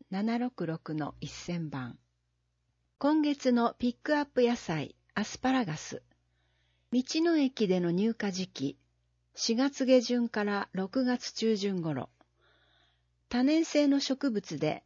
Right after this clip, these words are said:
発芽直後の若い芽の部分を食用としています。江戸時代にオランダから伝わり、当時はオランダ生地隠しとも呼ばれ、食用ではなく観賞用として栽培されていました。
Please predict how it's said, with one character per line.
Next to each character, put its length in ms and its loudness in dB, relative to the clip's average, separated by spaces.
発 340 -6
芽 120 2
直 220 -2
後 140 0
の 240 -2
若 380 -4
い 100 0
芽 140 0
の 120 -2
部 140 0
分 320 -2
を 180 -8
食 320 -4
用 180 -2
と 120 -8
し 120 -6
て 120 -8
い 120 -4
ま 160 -8
す。 240 -16
江 120 0
戸 140 2
時 180 -2
代 280 0
に 240 0
オ 100 -2
ラ 160 0
ン 80 0
ダ 100 -4
か 140 -6
ら 100 -4
伝 260 -6
わ 140 -4
り、 220 -10
当 220 2
時 200 -2
は 180 -2
オ 120 -2
ラ 160 2
ン 120 2
ダ 120 0
生 180 -4
地 80 -2
隠 280 -2
し 400 -6
と 100 -4
も 100 -2
呼 140 -2
ば 140 -4
れ、 180 -6
食 360 -2
用 200 4
で 100 0
は 120 0
な 160 -4
く 280 -6
観 260 0
賞 240 0
用 180 2
と 140 0
し 100 -8
て 140 2
栽 280 -2
培 200 0
さ 140 -6
れ 120 -4
て 100 -8
い 80 -2
ま 140 -8
し 120 -10
た。 160 -12